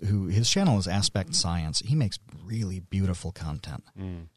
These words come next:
Speaker 1: Uh, that's something to check out. If anybody is a Vsauce viewer, they would love Tom and Aspect Science, and he helps us out with editing. Um, he's in, in England.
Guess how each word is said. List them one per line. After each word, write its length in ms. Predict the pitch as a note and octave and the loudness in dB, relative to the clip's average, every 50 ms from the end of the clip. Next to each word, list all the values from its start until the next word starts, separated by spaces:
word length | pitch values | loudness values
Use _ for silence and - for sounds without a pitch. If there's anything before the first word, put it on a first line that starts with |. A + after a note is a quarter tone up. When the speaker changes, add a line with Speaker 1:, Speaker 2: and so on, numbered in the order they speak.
| - - | -10 -4
Speaker 1:
Uh, 180 | F2+ F2+ F2+ | -4 -2 -2
that's 180 | F2+ G#2+ A2 - | 0 0 0 2
something 240 | - C#3 A2+ G#2+ G2 F2+ | 4 4 6 6 4 4
to 60 | E2 | 4
check 220 | - G2 F#2 - | 2 2 2 0
out. 180 | F2+ F2 E2 D#2+ | 0 0 0 0
If 120 | E2 - | 0 0
anybody 500 | G2+ G2 F#2+ F2 F2+ F2+ F2+ F2 F2+ - - | 2 2 2 2 2 0 0 -2 -4 -4 -4
is 140 | - G2 | -2 -2
a 60 | F#2+ F2 | -2 -2
Vsauce 600 | E2 G2+ G2+ - - A2+ G2 F#2+ F2+ - - - - | 0 0 2 2 2 2 2 2 2 2 0 0 -4
viewer, 520 | F#2+ F2+ E2+ G2 G#2 A#2 C#3 D3 D#3+ D3 - _ _ _ _ _ _ _ _ - | -6 -4 -2 0 0 2 0 0 -2 -4 -6 _ _ _ _ _ _ _ _ -10
they 200 | G2+ F#2+ A2 G#2 | -2 0 2 2
would 180 | G2+ G#2 G2 | 4 4 2
love 540 | F#2 F#2 F#2+ G2 F#2+ F#2+ F#2 F2+ F2 - - - - - _ _ - | 4 4 4 4 4 4 2 0 -2 -6 -8 -12 -14 -20 _ _ -8
Tom 360 | - F#2+ F2+ F2 F2 F2 E2 | -4 -2 0 2 2 0 0
and 100 | C#2+ D#2+ | 0 -2
Aspect 440 | E2 D#2+ D#2+ - - E2+ D2+ C2+ C2+ | -2 -2 -2 -4 -4 -4 -6 -4 -4
Science, 460 | - - D2 D2 D2 D2 D2 - - | -4 -2 -2 -4 -6 -6 -4 -4 -2
and 80 | A2+ G#2+ | 0 2
he 120 | G#2+ A#2+ | 2 4
helps 240 | A2 G#2 G#2 - - | 2 2 0 -2 -2
us 100 | - - G2+ | 0 2 2
out 160 | F#2 F#2 D#2+ | 2 0 -2
with 120 | - D2 | -4 -6
editing. 420 | C2+ E2 F#2 F#2+ F#2 G#2 G#2+ G2+ G#2 - _ _ _ _ _ _ - - - _ - | -4 -4 -2 0 0 0 0 -2 -4 -10 _ _ _ _ _ _ -20 -20 -20 _ -6
Um, 720 | - F#2+ F#2 F2+ F2+ F2+ F2 F2 F2+ F2+ F2+ F2+ F#2 E2+ - | -2 0 0 2 2 2 2 2 2 0 0 -2 -2 -4 -4
he's 280 | - G2+ B2+ C3+ A#2+ C3+ | -2 0 2 2 4 4
in, 440 | B2 A#2 A#2 A#2 A#2 A2+ A2 G#2+ G2+ - - - _ - | 4 6 6 6 6 6 4 2 0 -6 -12 -16 _ 0
in 100 | A#2 A2 | 2 4
England. 360 | A2 G#2 F#2+ D2+ - - - | 4 4 2 0 -4 -12 -14